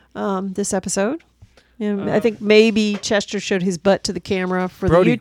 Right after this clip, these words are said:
Speaker 1: YouTube, but
Speaker 2: Brody hasn't moved the entire
Speaker 1: yeah,
Speaker 2: episode,
Speaker 1: Brody's
Speaker 2: so.
Speaker 1: just been by my feet.
Speaker 2: Been chilling and shit, yo.
Speaker 1: Mm-hmm. Very good, kitty. Um, you can, uh, find me at marketing underscore angel on Instagram.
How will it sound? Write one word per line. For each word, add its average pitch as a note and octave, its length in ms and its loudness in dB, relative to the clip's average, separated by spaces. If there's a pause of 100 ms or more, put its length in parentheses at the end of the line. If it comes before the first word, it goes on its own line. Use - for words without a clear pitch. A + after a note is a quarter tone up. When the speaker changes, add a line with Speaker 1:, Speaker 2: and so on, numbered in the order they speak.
(200)
Speaker 1:
YouTube, E3+ 60 -6
but E3+ 120 4
Speaker 2:
Brody F3 200 4
hasn't C3+ 260 -2
moved C#3 200 2
the C3+ 80 -2
entire C3+ 300 4
Speaker 1:
yeah, C3+ 140 4
Speaker 2:
episode, - 180 -2
Speaker 1:
Brody's B2 240 -2
Speaker 2:
so. B2 220 0
Speaker 1:
just - 220 -10
been G3+ 220 -6
by F#3 140 -4
my G#3+ 120 -6
feet. G3+ 300 -6 (380)
Speaker 2:
Been C3+ 120 -6
chilling C#3 280 -2
and B2+ 100 -6
shit, C3 240 -4
yo. C3+ 200 0
Speaker 1:
Mm-hmm. G#3+ 300 -6 (240)
Very G3 200 0
good, G3 200 -4
kitty. A3 260 -6 (680)
Um, G#3+ 420 2
you A3 280 -4
can, G3+ 520 -2
uh, F#3 240 -2
find G3 380 -4
me F#3 220 -2
at - 400 -2
marketing F#3+ 460 0
underscore F#3 480 0
angel A#3 320 0
on B3 160 -4
Instagram. B3+ 640 -4